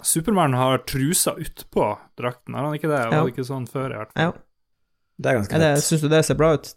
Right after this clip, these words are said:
Speaker 2: Det er liksom
Speaker 3: <laughs>
Speaker 2: <laughs> det er look-, looken du liker.
Speaker 1: Det var det første jeg kom på. <laughs> Nei, jeg likte jo Storm i X-Men,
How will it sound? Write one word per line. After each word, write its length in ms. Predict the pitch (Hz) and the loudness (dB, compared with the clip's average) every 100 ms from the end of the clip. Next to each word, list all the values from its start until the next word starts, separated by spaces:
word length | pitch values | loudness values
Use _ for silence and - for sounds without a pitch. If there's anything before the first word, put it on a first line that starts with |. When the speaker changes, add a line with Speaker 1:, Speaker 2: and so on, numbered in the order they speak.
| - | -2
Speaker 2:
Det 80 | 139 | 0
er 40 | |
liksom 180 | 127 - | 2 4
Speaker 3:
<laughs> 60 | 139 233 349 240 415 - - - | 4 2 -2 -2 -4 -10 -10 0
Speaker 2:
<laughs> 40 | |
det 1080 | 165 - - - 190 - 190 - 175 160 165 | 0 0 -10 -4 -4 2 4 6 6 6 6
er 120 | 175 165 175 | 6 6 6
look-, 640 | 190 180 - - 160 185 | 4 2 -2 -2 2 4
looken 300 | 170 - 156 139 | 6 6 4 4
du 40 | |
liker. 360 | 143 151 156 170 | 4 4 2 2
Speaker 1:
Det 340 | - - - | -2 -6 2
var 160 | 208 202 | 4 4
det 60 | |
første 320 | 160 160 - 151 | 4 2 2 2
jeg 60 | |
kom 160 | 151 139 | 2 2
på. 160 | - 156 - 147 - - - - | 6 4 4 -4 -10 -18 -6 -2
<laughs> 100 | 151 151 - 165 165 156 - _ | -2 -4 -8 -12 -12 -14 -20 _
Nei, 680 | - 110 117 120 123 123 127 131 131 | -12 -8 -6 -6 -4 0 0 0 0
jeg 140 | 143 | 0
likte 220 | 165 - | 0 0
jo 60 | 139 | 0
Storm 680 | - - 147 196 202 196 175 | 2 4 4 4 0 -2 -2
i 280 | 135 135 131 | -2 -2 -2
X-Men, 760 | 156 - - - 160 165 165 | -4 -2 0 2 4 4 2